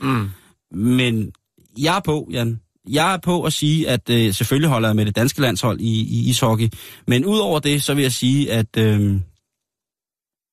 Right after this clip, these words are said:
Speaker 2: jeg vil hundrede procent bakke op omkring, øh, Jamaica.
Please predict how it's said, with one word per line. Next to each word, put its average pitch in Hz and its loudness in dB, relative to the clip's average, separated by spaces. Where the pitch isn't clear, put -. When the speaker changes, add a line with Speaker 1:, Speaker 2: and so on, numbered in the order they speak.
Speaker 2:
jeg 120 0
vil 127 2
hundrede 131 0
procent 120 -4
bakke 110 -2
op 107 -2
omkring, 107 -2
øh, 104 0
Jamaica. 101 0